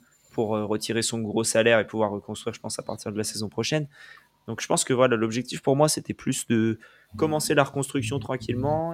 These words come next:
et de récupérer des assets et de se séparer des, de tes gros contrats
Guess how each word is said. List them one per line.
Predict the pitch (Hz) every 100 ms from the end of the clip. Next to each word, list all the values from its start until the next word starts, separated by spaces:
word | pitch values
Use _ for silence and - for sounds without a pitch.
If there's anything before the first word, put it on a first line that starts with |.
| -
et | 101
de | 98 110 110 107 101
récupérer | 117 - - 123 120
des | 120 113
assets | 117 139 151
et | -
de | -
se | 110
séparer | - 113 101 131
des, | 117 104 - _
de | 135
tes | 123 -
gros | 107 120
contrats | 131 127 113 - 131